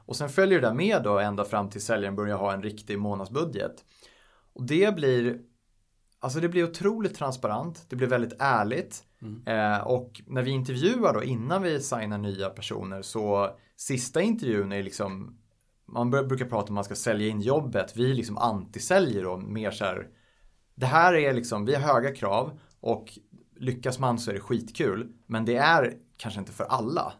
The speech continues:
Speaker 1: Eh,
Speaker 2: Mm.
Speaker 1: det, det liksom finns massa andra bolag som passar liksom, passar
Speaker 2: Mm.
Speaker 1: människor mycket bättre än att jobba hos oss liksom.
Speaker 2: Mm.
Speaker 1: Och det är ingen skam i det. Det är bara att vi gö-, gör på vårt sätt
Speaker 2: Mm.
Speaker 1: liksom.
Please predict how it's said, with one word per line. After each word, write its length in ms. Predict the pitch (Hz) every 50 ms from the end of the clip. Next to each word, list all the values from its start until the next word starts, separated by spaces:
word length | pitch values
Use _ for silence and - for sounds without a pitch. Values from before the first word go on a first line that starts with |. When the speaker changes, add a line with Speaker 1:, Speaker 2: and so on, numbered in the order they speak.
| _ _ -
Speaker 1:
Eh, 220 | 113 113 107 107
Speaker 2:
Mm. 120 | 107 104 107
Speaker 1:
det, 320 | 123 123 123 120 117 117
det 220 | 113 117 135 143
liksom 240 | 131 - - - 101 101
finns 320 | - 120 107 101 98 - 113
massa 280 | 113 - - - -
andra 160 | 139 123 101 92
bolag 420 | 101 107 101 98 95 101 101 101
som 260 | - 101 98 92 90 - -
passar 340 | - 110 - - - 107 104
liksom, 380 | 101 101 - 101 104 101 101 - - - _ _ _ _ _ _ _ _ _ _ _ _ - - - _ _ _
passar 220 | - 139 117 107 123
Speaker 2:
Mm. 180 | 117 123 120
Speaker 1:
människor 180 | 110 104 - 117
mycket 220 | 120 113 117 107
bättre 300 | 95 147 156 - - -
än 60 | 113 104
att 60 | 101
jobba 220 | 104 104 101 101
hos 180 | 98 107 101 104
oss 280 | 92 - - - -
liksom. 460 | - 95 98 - - - 110 - - - -
Speaker 2:
Mm. 180 | 127 107 104 104 - - _ _ _ _ _ _ -
Speaker 1:
Och 100 | 117 107
det 60 | 117
är 20 |
ingen 160 | 123 120 101
skam 340 | - - 123 107 95 92 92
i 40 | 92
det. 240 | 98 - - - - 85
Det 60 | 104 127
är 60 | 131
bara 140 | 127 87 85
att 120 | - -
vi 240 | 101 101 98 98 95 -
gö-, 360 | - 107 107 - - - 123 - - - - -
gör 160 | - 113 110 98
på 100 | - 95
vårt 280 | 110 151 - 135 - -
sätt 140 | - -
Speaker 2:
Mm. 120 | 113 110 107
Speaker 1:
liksom. 180 | 107 - 120